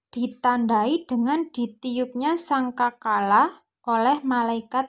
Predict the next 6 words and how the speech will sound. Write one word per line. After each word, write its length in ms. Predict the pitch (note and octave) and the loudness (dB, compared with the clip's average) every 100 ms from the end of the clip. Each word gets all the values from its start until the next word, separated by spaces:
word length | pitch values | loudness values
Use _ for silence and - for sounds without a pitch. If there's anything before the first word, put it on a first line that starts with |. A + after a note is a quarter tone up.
| - | -4
Israfil. 760 | B3 - G#3+ G#3 - A#3 F3 - _ _ _ _ _ _ _ _ | -6 -2 -2 -2 -2 -2 -2 -6 _ _ _ _ _ _ _ _
Pada 560 | B3 A#3+ D4 D4+ D4 | -4 -4 0 2 4
hari 320 | C4+ - E4+ - | 4 2 -2 -2
itu, 340 | A#3+ A#3 D#4+ - _ _ _ | -2 0 -2 -6 _ _ _
laut 480 | B3 B3 B3+ F4+ - | 2 4 4 2 -2
meluap, 800 | C4 B3+ B3+ A#3 G#3 G3+ C4 - | 0 2 4 2 4 4 4 0